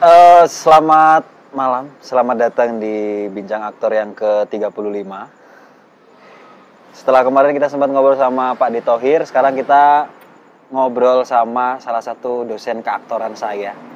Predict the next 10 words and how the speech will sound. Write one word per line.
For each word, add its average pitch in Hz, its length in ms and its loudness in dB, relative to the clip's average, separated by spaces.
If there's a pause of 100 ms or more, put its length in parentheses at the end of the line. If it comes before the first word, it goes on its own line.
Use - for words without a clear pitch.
(680)
yang 131 320 0
sudah 139 240 0
lama 143 320 4
ingin 147 560 -4
kita 147 320 -2
undang 143 560 0
di 135 160 -2
Bincang 131 320 -4
Aktor, 139 400 -4
tapi 147 720 -4